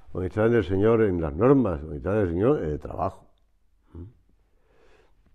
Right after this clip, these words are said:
Y como decía antes, la preparación de una buena confesión. El Señor también nos pide esas mortificaciones. Como decía San Francisco de Sales, "Fortifica el espíritu mortificando la carne y su sensualidad.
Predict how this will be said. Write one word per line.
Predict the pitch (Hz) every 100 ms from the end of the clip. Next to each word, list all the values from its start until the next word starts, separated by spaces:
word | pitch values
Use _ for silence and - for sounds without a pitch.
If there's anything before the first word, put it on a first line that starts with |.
| - - _ _ _ _ _ _ _ _ _ _ _ _ -
Y |
como | 98 110
decía | 107 104
antes, | 117 113
la | 117
preparación | 107 101 101 90 127 120
de |
una | 110
buena | 107 110
confesión. | 110 98 92 80 110 95 82 - - - - - - - _ _ _ _ _ -
El | 127
Señor | 95 120
también | 123 123 127
nos | 117
pide | 131 127
esas | 113
mortificaciones. | 107 101 107 92 101 92 147 135 92 - - - - - - - - - _ _ - - - - - -
Como | - 110
decía | 104 135
San | 123 135
Francisco | 117 104 123 131
de | 127 104
Sales, | 135 135 135 - - - - - - - -
"Fortifica | - 107 - 101 139 151
el | 151
espíritu | 139 - 139 131 151 147
mortificando | 131 110 120 110 127 127 123
la | 107
carne | 127 135 147 151 147
y | 110
su | -
sensualidad. | 104 101 85 - 92 87 107 98 -